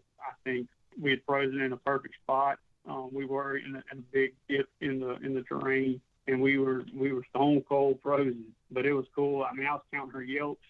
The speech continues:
I was, you know, just my mind, you can tell, was just, was going ninety to nothing on what is she doing, what is he doing, just getting to see that up close, real, real occurrence, real nature happening for him to, you know, they, they all flew down there, not one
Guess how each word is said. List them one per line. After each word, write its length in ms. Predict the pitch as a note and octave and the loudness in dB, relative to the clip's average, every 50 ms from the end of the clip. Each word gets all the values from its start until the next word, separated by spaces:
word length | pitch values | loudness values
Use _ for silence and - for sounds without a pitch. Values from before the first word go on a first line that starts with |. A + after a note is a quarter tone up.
| _ - D3 | _ -12 -10
I 100 | C#3+ D3 | -8 -8
was, 160 | D3 C#3+ C3 C3 B2 - - | -8 -8 -10 -12 -14 -16 -14
you 140 | E3+ E3 D3 | -10 -8 -6
know, 180 | C3+ C3 C3 | -4 -4 -4
just 200 | B2+ B2+ C3+ - _ - | -6 -8 -10 -14 _ -4
my 160 | D#3+ D3 C#3+ | -2 0 0
mind, 420 | C#3 C#3 C3+ C3+ C#3 C3+ C3+ C3+ C#3 | 2 2 4 4 4 2 2 -2 -4
you 60 | C3 | -6
can 100 | C3 B2 - C3+ | -8 -8 -6 -6
tell, 120 | C3+ C3 | -6 -6
was 100 | C3 C3 B2+ B2+ | -8 -10 -10 -12
just, 140 | B2+ B2+ - _ - | -14 -16 -16 _ -10
was 140 | C#3+ C3+ B2+ B2+ | -10 -8 -8 -4
going 220 | C#3 C#3+ C3+ C3 C3 | -2 0 0 0 0
ninety 260 | C3+ C3+ C3+ C3 B2+ | 0 0 0 0 -2
to 100 | B2+ C3 | -6 -8
nothing 240 | C3+ C3+ B2+ - C3+ | -8 -10 -10 -10 -10
on 120 | C3 B2+ B2+ | -10 -8 -8
what 140 | C#3 C3+ | -8 -8
is 60 | C3 - | -8 -10
she 80 | - C#3 | -10 -10
doing, 300 | C3+ C3+ C3+ C3+ C3 C3 | -8 -4 -4 -4 -2 -4
what 100 | C3+ C3+ | -4 -6
is 60 | C3 - | -6 -8
he 100 | C3+ C3+ | -8 -8
doing, 300 | C3 C3 B2+ B2+ B2+ B2+ | -4 -4 -2 -2 -4 -4
just 160 | C3 B2+ - _ - D3+ | -6 -10 -12 _ -4 -2
getting 240 | D3 C#3+ C#3 C3+ | 0 0 0 -2
to 80 | D3 - - | -4 -6 -4
see 140 | C#3+ C#3 C3 B2+ | -4 -4 -2 0
that 200 | C#3 C#3 C#3+ C#3 | 0 0 2 0
up 140 | C3+ B2 - _ _ | 0 -4 -6 _ _
close, 380 | - C#3 C3 C#3 C3+ C3 B2 - _ _ _ - | -4 -2 0 0 0 0 -2 -6 _ _ _ -4
real, 480 | C3 C#3+ D3 C#3+ C#3 C3+ C3+ B2+ B2+ - _ _ _ _ _ _ _ - | -2 0 2 2 2 0 0 -2 -4 -8 _ _ _ _ _ _ _ -10
real 320 | C#3 C3+ C#3+ C#3+ C#3+ C3+ | -6 -4 0 0 0 0
occurrence, 420 | B2+ - - D3 D3 C#3+ C#3 C3 | -2 -4 -4 -2 -2 -2 -2 -2
real 240 | C3+ D3 D3 C#3+ C#3+ | -2 0 0 0 -2
nature 460 | C#3 C#3 C#3 C#3 C3+ - - C3+ C3+ B2 | -2 -4 -4 -4 -6 -6 -4 -2 -2 0
happening 520 | C3 C3+ C3+ C3 - - C3 B2 A#2+ A#2+ - _ _ _ | 0 0 -2 -2 -4 -6 -8 -8 -8 -8 -10 _ _ _
for 100 | C#3+ C#3 | -4 -2
him 120 | C#3 C3+ C3 | -2 0 0
to, 140 | C3+ C3 C3 | -2 -2 -2
you 100 | C3+ C3+ | -2 -4
know, 160 | B2+ B2 B2 | -2 -2 -2
they, 180 | B2+ C3+ C3+ C3+ | 0 0 0 0
they 260 | C3+ C#3 C#3 C3+ C3 | 0 0 0 0 0
all 140 | C3+ C3 - _ | 0 -2 -4 _
flew 120 | C#3+ C#3 | -6 -6
down 180 | C3+ C3+ C3+ C3+ | -4 -4 -4 -2
there, 140 | C#3 C3+ C3+ | -2 -2 -2
not 180 | C#3 C3 - | -4 -4 -4
one 240 | C#3 C#3 C#3 C3+ B2 | -4 -6 -6 -6 -6